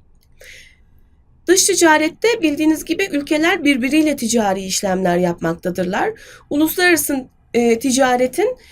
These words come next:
e, zararlı sonuçları doğrudan doğruya bütün ülke ekonomilerini etkilemektedir. Dolayısıyla ülkelerin dış ticaret yapma nedenleri farklı olarak, e, farklı farklı nedenler olarak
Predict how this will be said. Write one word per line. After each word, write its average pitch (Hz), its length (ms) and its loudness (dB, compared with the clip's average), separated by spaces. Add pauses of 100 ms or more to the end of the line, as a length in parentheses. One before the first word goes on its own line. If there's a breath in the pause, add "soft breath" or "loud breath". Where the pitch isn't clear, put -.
(180 soft breath)
e, 254 200 4
zararlı 285 460 4
sonuçları 285 560 0
doğrudan 294 500 2
doğruya 285 520 0
bütün 320 220 -2
ülke 269 320 -2
ekonomilerini 226 640 0
etkilemektedir. 165 920 -6 (2000 soft breath)
Dolayısıyla 349 600 6 (400)
ülkelerin 349 680 2
dış 415 200 6
ticaret 294 800 0
yapma 285 340 2
nedenleri 254 720 2 (160)
farklı 285 380 0
olarak, 226 640 0
e, 240 180 -2
farklı 262 320 -2
farklı 247 320 -2
nedenler 247 440 0
olarak 196 460 -2